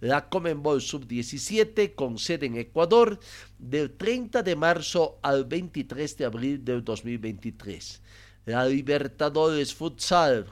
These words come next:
con fech-, sede a definir, fecha del veintiuno al veintiocho de mayo del dos mil veintitrés.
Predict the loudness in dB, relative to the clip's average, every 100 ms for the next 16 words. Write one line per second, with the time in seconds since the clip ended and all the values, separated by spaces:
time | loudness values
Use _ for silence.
0 | -8 -6 -6 -4 -6 -6 -16 -14 -10 -4
1 | -2 0 -2 -2 -6 -2 -2 -2 -6 -14
2 | -20 -20 -2 -2 0 -2 0 0 0 -4
3 | 0 0 2 0 2 4 4 2 -4 -2
4 | 0 0 0 0 0 2 0 2 0 0
5 | -2 0 -2 -4 -4 -4 -2 -4 -6 -6
6 | -8 -2 -2 -2 -6 -16